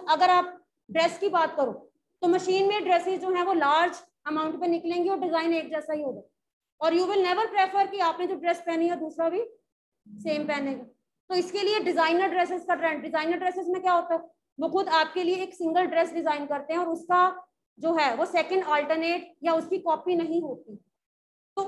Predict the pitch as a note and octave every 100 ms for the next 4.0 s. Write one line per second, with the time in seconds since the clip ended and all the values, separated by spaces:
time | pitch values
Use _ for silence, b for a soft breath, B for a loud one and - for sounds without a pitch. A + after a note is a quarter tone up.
0 | A4+ - G4 F4+ E4+ E4 C#4 F4+ D#4 D4+
1 | F4+ F#4 D4+ C4+ D4 D4 F4+ C4+ C4+ C#4+
2 | E4+ D#4+ E4+ F4 F#4 F#4 F4 F4+ D4+ D4
3 | C#4 E4+ D#4+ - - _ F4 F4 F4+ A4